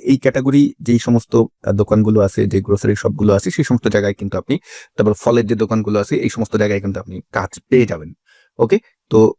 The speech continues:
আমি যেটা বললাম, প্রথমে ফুড ডেলিভারি করবেন, আহ, ফুড ডেলিভারি করতে পারেন এসে। দ্বিতীয় যে কথাটি বললাম যে ফলের দোকান বা মুদির দোকান, এই সমস্ত জায়গায় আপনারা একটু খোঁজ খবর নিলে খুব দ্রুতই কিন্তু কাজ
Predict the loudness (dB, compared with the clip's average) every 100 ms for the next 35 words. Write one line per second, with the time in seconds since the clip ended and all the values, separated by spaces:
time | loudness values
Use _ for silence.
0 | _ 2 2 2 2 0 -2 -4 -4 -4
1 | -2 0 2 4 2 0 -2 -2 -4 _
2 | -8 -6 -2 0 2 2 0 -2 -6 -2
3 | -2 -2 -2 -4 _ _ -4 0 4 4
4 | 4 2 0 -4 -4 -2 0 0 0 0
5 | -2 -2 -10 _ _ -2 0 2 -2 -4
6 | -2 0 0 -2 -2 0 0 0 0 0
7 | -2 -4 -4 -2 0 0 0 0 -2 -2
8 | -4 -4 -2 0 4 4 4 0 -2 -2
9 | 2 2 0 -2 -2